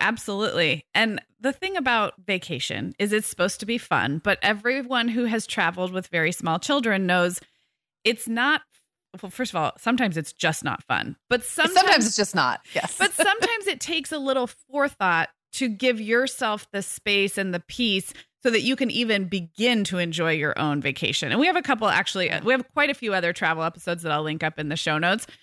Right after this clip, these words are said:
Speaker 1: Um, but it's funny, when we were finishing up the last time we did house rules, and I kinda lobbed this idea at you while we were on the, on the mic. And I, I said, "I think you're gonna hate this because it's such a Sarah thing to be rulesy on vacation." And you actually were like, "No, I think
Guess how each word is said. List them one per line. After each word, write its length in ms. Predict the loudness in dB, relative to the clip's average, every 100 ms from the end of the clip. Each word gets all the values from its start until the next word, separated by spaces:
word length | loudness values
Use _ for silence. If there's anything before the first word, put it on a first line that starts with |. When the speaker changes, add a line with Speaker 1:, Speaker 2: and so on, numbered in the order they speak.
| _ _ 2
Speaker 1:
Um, 340 | 2 2 -2 -2
but 80 |
it's 160 | -2 0
funny, 360 | 0 2 0 -4 -12
when 240 | -6 -2 0
we 80 | 2
were 100 | 0
finishing 460 | 0 -4 -2 -2
up 120 | -2
the 80 | 0
last 300 | 2 0 0
time 120 | -4
we 100 | -2
did 120 | -2 0
house 300 | 0 -2 -4
rules, 380 | -2 0 0 0
and 240 | 0 0 -4 0
I 200 | 0 0
kinda 300 | -2 0 2
lobbed 340 | 4 2 2
this 180 | -4 0
idea 640 | 0 0 2 4 4 2 0
at 240 | 0 0
you 220 | -2 -2
while 240 | 0 2 4
we 100 | 2
were 160 | 2
on 240 | 0 0 0
the, 120 | -2 -6 _ -6
on 180 | 0 2
the 60 |
mic. 360 | 4 4 2 -2 _ _ _ 0
And 100 | 2
I, 180 | 2 0 -2
I 100 | -2
said, 280 | 0 0 0
"I 80 | -2
think 220 | -4 -6
you're 100 | -2
gonna 160 | 0
hate 240 | 0 0 0
this 180 | -2 -2
because 280 | -2 0
it's 120 | -2 -2
such 140 | -2
a 80 | -2
Sarah 400 | 0 2 2 2
thing 240 | 0 -2
to 100 | 0
be 160 | -2 -2
rulesy 560 | 0 4 4 2 0
on 120 | 0 0
vacation." 680 | -2 0 -2 0 0 0 2
And 220 | 0 2
you 240 | 2 4 4
actually 340 | 2 -2 0
were 80 | 2
like, 180 | 2 2
"No, 220 | 2 4
I 100 | 2
think 340 | 2 -2 -2